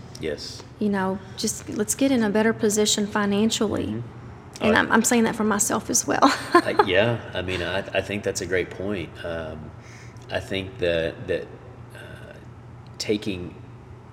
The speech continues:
Speaker 1: or giving more attention to what you need versus what you want,
Speaker 2: Yeah.
Speaker 1: Um, cars, you know, are a good thing, you know.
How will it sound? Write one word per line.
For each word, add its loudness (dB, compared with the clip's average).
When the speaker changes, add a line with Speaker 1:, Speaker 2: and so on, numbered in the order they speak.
Speaker 1:
or -8
giving 2
more 2
attention -4
to -4
what 0
you -6
need -6
versus -6
what -10
you -8
want, -8
Speaker 2:
Yeah. 0
Speaker 1:
Um, -4
cars, -6
you -4
know, -6
are -4
a -4
good -6
thing, -8
you -10
know. -10